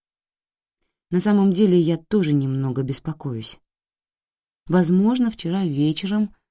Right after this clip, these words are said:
у меня была странная вспышка гриппа, хотя я не уверена. Мне кажется, это как-то связано с нашей загадкой. Понимаю.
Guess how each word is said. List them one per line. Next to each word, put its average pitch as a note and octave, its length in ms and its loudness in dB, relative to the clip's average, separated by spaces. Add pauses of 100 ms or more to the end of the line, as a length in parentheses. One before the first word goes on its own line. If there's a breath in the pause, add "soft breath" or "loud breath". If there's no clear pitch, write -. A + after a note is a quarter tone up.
(340)
у F3 80 4
меня A3 260 8
была G#3 220 6
странная F#3 640 2
вспышка - 500 -2
гриппа, F#3+ 580 2 (600)
хотя D#3+ 240 -4
я D#3+ 100 2
не D#3 140 2
уверена. A#2+ 520 -4 (1120)
Мне D#3 180 -2
кажется, F#3+ 680 -8 (300)
это D3 140 -8
как-то F3 240 -8
связано G3 460 -2
с F3+ 100 -8
нашей F#3 240 -2
загадкой. E3 640 -10 (1700)
Понимаю. A#2 640 -4